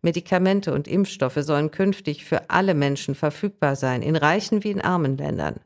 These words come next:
Vergangenes Jahr sollte das Abkommen eigentlich verabschiedet werden, aber die Einigung scheiterte,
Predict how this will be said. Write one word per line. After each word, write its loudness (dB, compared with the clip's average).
Vergangenes 2
Jahr 2
sollte 0
das 0
Abkommen 0
eigentlich 0
verabschiedet -2
werden, 2
aber 0
die -6
Einigung 0
scheiterte, -2